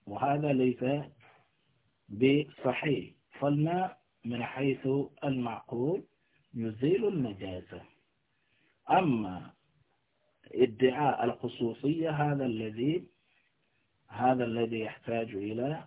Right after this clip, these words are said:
الدليل. وطال الخطب والجدل بينهم، هل إزالة النجاسة بالماء عبادة أو معنى معقول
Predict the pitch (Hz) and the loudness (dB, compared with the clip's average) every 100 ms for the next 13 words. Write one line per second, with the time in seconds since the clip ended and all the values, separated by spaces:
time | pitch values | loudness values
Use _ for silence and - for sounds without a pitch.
0 | 160 143 - 113 101 104 90 80 - _ | -4 -4 -2 -2 0 -4 -4 -10 -20 _
1 | _ _ _ _ _ _ _ _ _ _ | _ _ _ _ _ _ _ _ _ _
2 | _ _ _ _ _ _ 123 139 180 214 | _ _ _ _ _ _ 4 4 6 8
3 | 226 202 175 - 165 151 123 123 117 107 | 8 6 4 2 -4 -4 0 2 2 0
4 | 120 143 147 139 127 117 104 98 110 110 | 0 2 2 2 2 2 0 -6 -6 -6
5 | 90 78 _ _ - 151 160 135 127 127 | -6 -10 _ _ 0 0 2 2 2 4
6 | 175 170 151 139 120 113 123 131 120 104 | 2 2 0 -2 -2 -2 -2 -2 -4 -10
7 | - 95 98 98 104 131 160 - 123 113 | -10 -10 -8 -8 -6 -6 -6 -6 -4 -2
8 | 117 147 165 170 123 117 113 120 - 151 | 0 0 -2 -6 -2 -2 0 -2 0 0
9 | 143 131 - - 120 123 127 | 0 0 -6 -8 -6 -2 -4